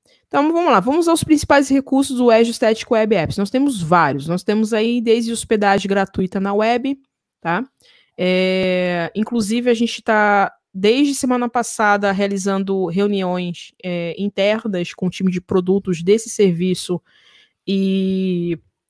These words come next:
a gente tá em-, tentando estruturar um, um, um preço que seja competitivo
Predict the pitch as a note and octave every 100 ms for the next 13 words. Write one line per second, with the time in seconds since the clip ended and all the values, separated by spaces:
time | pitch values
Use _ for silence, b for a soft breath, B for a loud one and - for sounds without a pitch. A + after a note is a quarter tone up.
0 | _ _ _ _ _ - F3+ F#3 F#3+ -
1 | G3 F3+ E3+ - _ - F#3 - F#3+ F#3+
2 | G3+ - A3+ A3+ A3 G3+ G#3 A3 - G3
3 | G3 F#3+ E3+ A3 A3 G3 G3+ G3+ - F3+
4 | - _ _ - G#3 - G#3 F#3+ G3 -
5 | _ A3 A3 A#3 - - B3+ D4 C4